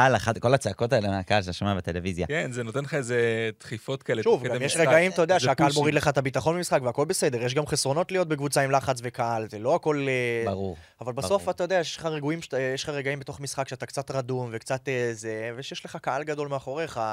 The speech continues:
Speaker 3: שתמיד מעודד ותמיד, אה,
Speaker 2: לא,
Speaker 3: זה
Speaker 2: לא נותן לך את האפשרות
Speaker 3: זה לא
Speaker 2: להירדם.
Speaker 3: נותן לך את האפשרות להירדם ליותר מכמה שניות, ויאללה, צא לעוד ספרינט, צא לעוד גליץ', צא לעוד מאבק, אה,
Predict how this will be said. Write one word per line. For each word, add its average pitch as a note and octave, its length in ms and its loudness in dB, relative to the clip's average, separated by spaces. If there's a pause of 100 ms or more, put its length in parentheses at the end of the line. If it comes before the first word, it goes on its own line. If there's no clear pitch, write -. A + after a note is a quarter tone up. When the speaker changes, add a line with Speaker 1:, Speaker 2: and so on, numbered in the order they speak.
(160)
Speaker 3:
שתמיד C3+ 380 -12
מעודד C3+ 360 -4
ותמיד, B2+ 400 -10
אה, - 80 -4
Speaker 2:
לא, D#3 60 0
Speaker 3:
זה F3 160 -2
Speaker 2:
לא D#3 160 6
נותן F#3 240 2
לך F#3 160 2
את D#3 100 2
האפשרות C#3 380 2
Speaker 3:
זה C#3+ 60 -2
לא C3+ 100 4
Speaker 2:
להירדם. A#2+ 220 2
Speaker 3:
נותן A#2 100 2
לך D3 100 -4
את C#3 100 -2
האפשרות C3+ 300 -4
להירדם B2 300 -2
ליותר A#2+ 240 -4
מכמה A#2+ 320 -4
שניות, B2 380 -6
ויאללה, A2 360 -4
צא A2+ 200 -12
לעוד A#2+ 220 -6
ספרינט, B2 380 -10
צא A#2 100 -6
לעוד A2+ 240 -4
גליץ', B2 500 -8
צא B2 120 -6
לעוד A#2+ 240 -4
מאבק, A#2+ 720 -4
אה, F2 60 -12